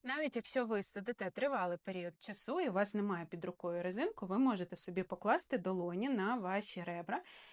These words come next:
і так само подихати в сторони, але тут слідкуйте, аби ваші плечі не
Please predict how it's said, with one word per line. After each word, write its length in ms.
і 80
так 180
само 500
подихати 760
в 60
сторони, 580
але 240
тут 220
слідкуйте, 600
аби 180
ваші 340
плечі 480
не 320